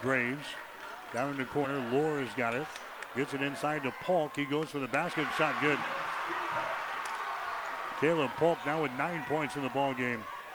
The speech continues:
Troush from the corner for three. Rims off, no good. Offensive rebound. Cisak has got it. Out here to Tegmeyer. Now to Fagot. His shot for three, partially deflected.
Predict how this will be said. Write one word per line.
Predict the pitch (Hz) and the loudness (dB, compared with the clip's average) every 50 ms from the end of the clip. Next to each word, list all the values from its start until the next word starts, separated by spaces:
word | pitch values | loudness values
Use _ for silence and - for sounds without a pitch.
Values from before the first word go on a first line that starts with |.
| - - - - - - | -12 -12 -12 -10 -4 2
Troush | - 156 190 208 180 147 | 4 4 6 4 4 0
from | - - 165 165 | -2 -4 -4 -2
the | 156 143 | -2 -2
corner | - - 180 214 196 175 147 | 2 2 2 4 4 2 0
for | - 151 147 | 0 0 -2
three. | 131 - - 180 202 190 170 160 156 151 | -2 -2 0 2 2 4 4 4 4 2
Rims | 147 139 139 156 208 208 165 - | 2 2 2 2 2 2 2 2
off, | 175 170 151 - 160 | 2 2 0 -2 0
no | 175 175 165 139 | 0 0 2 2
good. | 139 180 202 180 156 151 151 - - - - - - - | 4 4 4 4 2 2 0 -4 -8 -8 -8 -6 -4 -2
Offensive | 151 180 196 - 170 165 - 147 143 143 | 0 0 0 0 -2 -2 -2 -2 0 2
rebound. | 180 214 196 175 170 170 165 151 | 2 2 2 2 0 0 0 -2
Cisak | - - - 254 233 - - 190 175 165 - | 0 2 2 2 2 2 0 0 0 0 0
has | 139 135 123 120 | 0 0 2 4
got | 139 139 131 | 4 4 4
it. | 120 113 - - - - - - - - - - - | 2 0 -2 -6 -12 -14 -14 -14 -14 -14 -12 -6 -2
Out | 110 120 120 | 0 2 2
here | 123 143 147 | 2 2 0
to | 143 135 | 0 -2
Tegmeyer. | - - 151 165 147 135 135 135 143 156 156 143 123 | 2 2 2 2 2 0 0 2 2 2 2 0 0
Now | 131 147 165 | 0 0 0
to | 156 135 | 0 -2
Fagot. | - - 147 135 - 156 156 143 143 151 156 | 0 -2 -2 0 2 2 4 4 2 2 2
His | 143 143 139 | 0 -2 -2
shot | - - 156 156 160 151 | -2 -2 0 0 -2 -2
for | - 143 131 - - | -2 -2 -2 -2 -2
three, | 143 143 147 156 160 | -2 0 0 0 0
partially | - 147 165 160 - - 151 135 | 2 0 0 0 0 -2 -2 -2
deflected. | 147 139 - - 160 143 - - 156 | -2 -2 0 0 0 0 2 2 0